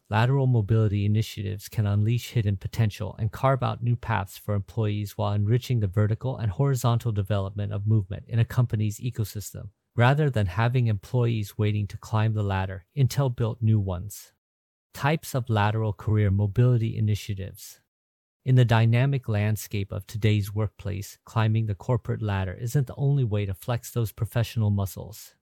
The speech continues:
So, what is career mobility? Think of the lateral movement in career mobility as the gym equipment that targets different skill sets, providing a well-rounded career workout for your employees.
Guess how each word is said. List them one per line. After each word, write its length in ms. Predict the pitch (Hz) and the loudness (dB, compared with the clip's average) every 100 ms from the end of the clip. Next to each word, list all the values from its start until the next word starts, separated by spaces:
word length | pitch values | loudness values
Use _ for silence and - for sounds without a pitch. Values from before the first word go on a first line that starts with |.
| _ _ _ _ _ - | _ _ _ _ _ -6
So, 380 | - 135 113 - | 0 2 0 -4
what 160 | 120 123 | -2 -2
is 160 | - | -2
career 340 | - 113 113 113 | -2 2 4 4
mobility? 800 | 107 101 110 101 98 92 98 _ | 2 2 0 0 -2 -8 -12 _
Think 240 | - 156 180 | 2 4 2
of 100 | - | 2
the 100 | 123 | 2
lateral 500 | 110 107 123 127 110 | 4 2 2 2 4
movement 440 | 110 104 101 - | 4 2 0 -2
in 140 | 110 | -2
career 360 | 98 110 110 107 | 0 2 4 4
mobility 640 | 101 95 110 107 101 98 | 2 0 2 2 0 -4
as 200 | 101 104 | -6 -4
the 60 | 113 | -2
gym 280 | 98 120 120 | 2 4 4
equipment 520 | 120 131 123 104 - | 2 -4 -6 -8 -4
that 180 | 98 - | -6 -4
targets 420 | 120 117 101 - | -2 -2 -4 -6
different 340 | - 120 113 | -4 -4 -6
skill 280 | - - 104 | -8 -6 -6
sets, 480 | 95 - - - - _ | -6 -8 -10 -12 -20 _
providing 520 | 123 104 117 135 143 | -2 2 4 2 0
a 80 | 120 | 0
well-rounded 680 | 104 123 127 120 110 107 - | 0 0 2 0 0 -4 -8
career 340 | - 110 110 | 0 2 2
workout 480 | 101 104 101 92 92 | 0 -2 -2 -6 -8
for 140 | - | -4
your 160 | 104 101 | -2 0
employees. 800 | 98 - 107 95 92 95 - - | -2 -2 -2 -2 -4 -10 -16 -20